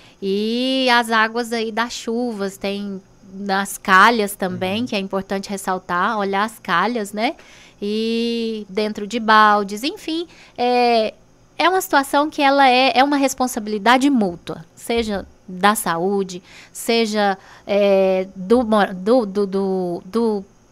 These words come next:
Speaker 1: da comunidade.
Speaker 2: Uhum.
Speaker 1: Então, nós estamos aqui apenas pedindo também que vocês una força junto conosco, né? E quando nós estivermos realizando o manejo, receba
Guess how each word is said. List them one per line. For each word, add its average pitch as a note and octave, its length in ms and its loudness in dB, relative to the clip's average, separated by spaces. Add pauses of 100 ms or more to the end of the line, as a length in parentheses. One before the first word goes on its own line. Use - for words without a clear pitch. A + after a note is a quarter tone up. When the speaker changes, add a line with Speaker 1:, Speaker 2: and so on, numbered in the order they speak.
(240)
Speaker 1:
da G#3 180 2
comunidade. G3+ 800 4
Speaker 2:
Uhum. G#3 80 -12
Speaker 1:
Então, A3 360 -2
nós D4 200 0
estamos C#4+ 420 -2
aqui C#4 320 -6
apenas C#4 420 -2
pedindo B3+ 400 -6
também A#3 460 -2
que C4+ 160 -12
vocês C4+ 640 -6 (480)
una E4 360 4
força G#3 400 -2
junto A#3+ 300 -4
conosco, B3 640 -4 (300)
né? G3+ 220 -2
E A#3+ 40 -2
quando D#4+ 400 0
nós G#3+ 220 -2
estivermos G3 380 -4
realizando F#3 520 -4
o F3 40 -10
manejo, G#3 520 0 (360)
receba C4 680 -2